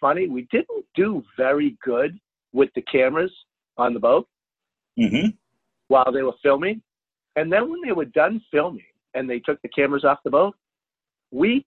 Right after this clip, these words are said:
Speaker 1: kicked frickin' ass. <laughs> And we were like, "Oh, God, why couldn't we have done this, like, two weeks earlier?"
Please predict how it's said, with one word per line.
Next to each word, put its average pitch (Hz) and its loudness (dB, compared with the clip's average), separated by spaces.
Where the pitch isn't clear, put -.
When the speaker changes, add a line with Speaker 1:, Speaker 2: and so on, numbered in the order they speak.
Speaker 1:
kicked 160 0
frickin' 120 -4
ass. 101 -4
<laughs> 175 -2
And 139 0
we 143 2
were 143 0
like, 131 4
"Oh, 139 -2
God, 127 2
why 208 -2
couldn't 156 0
we 135 -4
have 117 -4
done 120 -2
this, 117 -6
like, 113 -6
two 143 -2
weeks 123 -4
earlier?" 113 -2